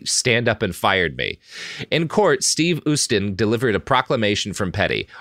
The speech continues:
"Our interests and the state's interests are the same," he said, "so we don't need counsel. Some people practice law twenty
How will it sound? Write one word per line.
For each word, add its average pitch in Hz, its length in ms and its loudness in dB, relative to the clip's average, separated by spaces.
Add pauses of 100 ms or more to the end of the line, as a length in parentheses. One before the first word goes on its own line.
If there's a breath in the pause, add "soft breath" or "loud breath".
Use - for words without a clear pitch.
"Our 107 160 2
interests 160 400 0
and 127 120 -2
the 117 40 0
state's 139 400 0
interests 101 360 0
are 104 60 0
the 95 140 0
same," 123 340 2
he 87 140 0
said, 67 340 0
"so - 160 0
we 113 140 2
don't 127 260 0
need 131 300 0
counsel. 85 580 -2 (300 loud breath)
Some 190 180 0
people 208 260 -2
practice 147 480 0
law 139 220 2
twenty 151 280 -2